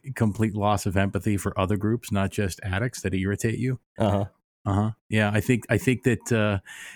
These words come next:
Speaker 1: we can expect to see Gray Gordon collecting some of those ten thousand dollar bounties for, uh, <laughs> hunting women in Texas.
Speaker 2: Yeah,
Speaker 1: Next.
Speaker 2: that's, that's the next turn for sure.
Speaker 1: Yeah.
Speaker 2: Yeah.
Speaker 1: Yeah.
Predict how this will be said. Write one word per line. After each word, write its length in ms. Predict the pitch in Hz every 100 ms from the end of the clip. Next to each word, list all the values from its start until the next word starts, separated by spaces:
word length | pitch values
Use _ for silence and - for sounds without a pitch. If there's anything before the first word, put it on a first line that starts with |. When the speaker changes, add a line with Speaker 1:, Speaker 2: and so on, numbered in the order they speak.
| -
Speaker 1:
we 140 | 113 117
can 140 | 113
expect 380 | 107 - 117 -
to 60 |
see 240 | 101 - 110
Gray 240 | 98 104
Gordon 340 | 98 104 107 107
collecting 340 | 110 98 101
some 200 | - 104
of 60 | 98
those 200 | 101 -
ten 240 | 107 101
thousand 320 | 101 98 101
dollar 240 | 98 98 92
bounties 580 | 92 95 98 104 113
for, 380 | - - 95 92
uh, 100 | 92 - - - -
<laughs> 320 | - - -
hunting 460 | - 123 127 107 104
women 340 | 107 120 120
in 80 | 92
Texas. 640 | - 104 - 139 - - - - - - - - 480 - - - 277 - -
Speaker 2:
Yeah, 180 | -
Speaker 1:
Next. 40 | 120
Speaker 2:
that's, 280 | 131 - - _ -
that's 200 | 143 143
the 100 | 139
next 280 | 117 120 - -
turn 280 | 110 92
for 160 | 92 95
sure. 360 | - 98 87 - _ -
Speaker 1:
Yeah. 280 | 110 117 117 - - 92
Speaker 2:
Yeah. 240 | 95 92
Speaker 1:
Yeah. 140 | 117